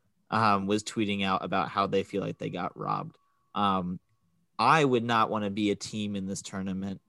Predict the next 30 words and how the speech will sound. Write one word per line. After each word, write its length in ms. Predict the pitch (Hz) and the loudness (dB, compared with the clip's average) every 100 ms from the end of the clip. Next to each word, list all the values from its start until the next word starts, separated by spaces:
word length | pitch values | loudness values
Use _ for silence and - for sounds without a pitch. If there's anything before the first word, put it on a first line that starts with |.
| _ _ _ | _ _ _
uh, 200 | 101 101 | 2 2
especially 600 | - - - 123 123 - 127 | 2 -2 0 0 0 0 0
with, 180 | 113 - | 0 2
I 140 | 120 | 2
feel 200 | 139 170 | 4 4
like 180 | 147 117 | 4 4
this 220 | 123 113 | 0 0
is 80 | 117 | -2
the 100 | 104 | -4
most 340 | 110 110 104 - | -2 0 -2 -4
inconsistent, 720 | 110 107 113 - 107 - 117 _ _ _ _ | -6 -6 -8 -6 -8 -8 -14 _ _ _ _
i-, 120 | 107 - | 0 2
inconsistent 840 | 127 139 143 131 - 127 - 123 110 | 2 2 2 0 0 0 0 -4 -4
and 120 | 110 | -6
unpredictable 640 | 107 107 117 110 - 101 104 | -4 -2 0 0 0 -2 -2
bracket 440 | 101 101 104 104 | 0 0 0 -4
that 100 | 98 | -2
I've 140 | 104 - | -4 -4
seen 180 | 107 | -6
in 120 | 98 92 | -8 -8
a 60 | |
while. 380 | 92 95 104 107 | -2 2 4 4
I 80 | 104 | 2
don't 160 | 107 110 | 0 0
trust 320 | - 110 - - | -4 -6 -6 -12
<laughs> 80 | - | -10
any 180 | 95 | -6
of 100 | 95 | -6
these 220 | - 110 - | -4 -6 -6
teams. 520 | - 117 117 - | -4 -4 -4 -6